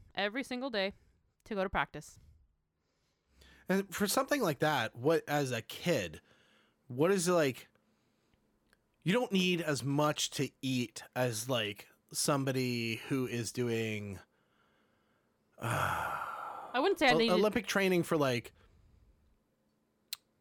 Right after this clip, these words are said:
Speaker 2: I don't know, swimming or something like that. What is your, what is your diet like? What, what's your eating regimen at that point?
Speaker 1: Well, I was a child, so
Speaker 2: No,
Speaker 1: I
Speaker 2: that's what I mean.
Speaker 1: I could
Speaker 2: Like,
Speaker 1: eat
Speaker 2: you didn't
Speaker 1: whatever I wanted and nothing mattered.
Speaker 2: And it all just burned off.
Speaker 1: Yeah.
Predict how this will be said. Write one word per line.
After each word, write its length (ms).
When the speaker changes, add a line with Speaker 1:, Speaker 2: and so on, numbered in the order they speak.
Speaker 2:
I 60
don't 100
know, 60
swimming 600
or 60
something 340
like 180
that. 340
What 140
is 140
your, 120
what 180
is 100
your 120
diet 540
like? 380
What, 180
what's 180
your 100
eating 320
regimen 460
at 160
that 180
point? 380
Speaker 1:
Well, 120
I 60
was 140
a 40
child, 540
so 100
Speaker 2:
No, 60
Speaker 1:
I 60
Speaker 2:
that's 160
what 100
I 60
mean. 160
Speaker 1:
I 40
could 80
Speaker 2:
Like, 120
Speaker 1:
eat 40
Speaker 2:
you 60
didn't 100
Speaker 1:
whatever 180
I 60
wanted 380
and 120
nothing 240
mattered. 340
Speaker 2:
And 100
it 80
all 160
just 220
burned 240
off. 360
Speaker 1:
Yeah. 160